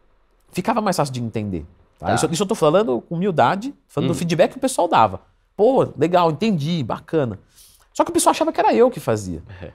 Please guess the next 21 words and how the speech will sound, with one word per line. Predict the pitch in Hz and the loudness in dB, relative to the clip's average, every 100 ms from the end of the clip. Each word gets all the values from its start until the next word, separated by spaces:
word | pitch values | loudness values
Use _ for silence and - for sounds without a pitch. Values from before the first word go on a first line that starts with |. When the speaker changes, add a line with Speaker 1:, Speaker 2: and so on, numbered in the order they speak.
| - | -8
Speaker 1:
entendeu? | 113 110 110 151 | -6 -4 -2 -2
Eu | |
falava, | - 165 | -2 0
"Ô, | 233 | 2
o | |
Leandro | 202 269 302 | 4 4 4
é, | 302 285 214 - _ _ | 2 0 -2 -10 _ _
o | |
cara | - 269 | -4 0
manja | 302 339 | 2 2
pra | 370 | 0
caramba." | 381 311 202 202 | 0 2 2 2
Eu | 143 | 0
falava, | 185 165 | -4 -4
"Não, | 76 - _ | -8 -16 _
eu | 98 117 | -8 -6
não | 311 | -2
manjo, | 415 175 147 85 78 - | 0 0 0 -6 -12 -8
é, | 85 | -6
eu | 71 | -6
só | - - 95 - 277 | -6 -2 0 0 -4